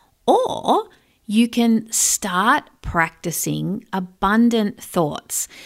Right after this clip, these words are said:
Now, we're not just trying to push aside the scarcity thoughts and pretend we don't believe them or we never think them.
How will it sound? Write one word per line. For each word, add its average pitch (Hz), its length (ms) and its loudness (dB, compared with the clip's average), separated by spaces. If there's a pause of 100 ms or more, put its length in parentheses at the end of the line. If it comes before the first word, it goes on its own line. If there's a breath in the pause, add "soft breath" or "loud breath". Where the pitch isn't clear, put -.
(200 loud breath)
Now, 247 300 4
we're 240 200 4
not 277 360 6
just 370 260 0
trying 262 360 2
to 226 300 4 (600 loud breath)
push - 420 2
aside 226 960 2
the 254 140 0
scarcity 226 640 0
thoughts 214 580 -2 (120)
and 190 440 0
pretend 196 720 -2
we 190 160 0
don't 180 280 -2
believe 170 480 -4
them 175 200 -4
or 165 160 -6
we 165 100 -4
never 160 260 -6
think 160 420 -6
them. - 320 -12